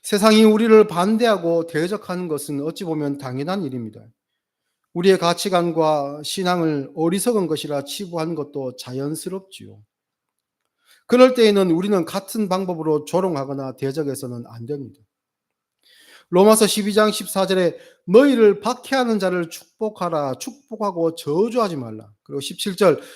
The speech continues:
"아무에게도 악을 악으로 갚지 말고 모든 사람 앞에서 선한 일을 도모하라."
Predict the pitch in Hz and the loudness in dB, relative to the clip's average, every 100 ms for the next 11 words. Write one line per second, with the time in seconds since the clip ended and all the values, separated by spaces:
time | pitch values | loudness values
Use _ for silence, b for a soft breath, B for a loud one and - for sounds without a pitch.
0 | B - 156 214 240 247 214 190 180 214 | B -2 2 4 4 2 0 -2 -4 -4
1 | 214 220 - 226 262 226 170 165 175 156 | 0 0 0 -4 -2 -2 -4 -6 -4 -4
2 | 147 139 156 214 226 226 220 190 190 190 | -2 -2 0 0 0 -4 -4 -8 -6 -4
3 | 214 - 156 147 139 190 196 208 185 170 | -8 -10 -8 -8 -8 -6 -2 -2 -2 -2
4 | 151 139 139 139 131 104 | -4 -6 -8 -6 -8 -12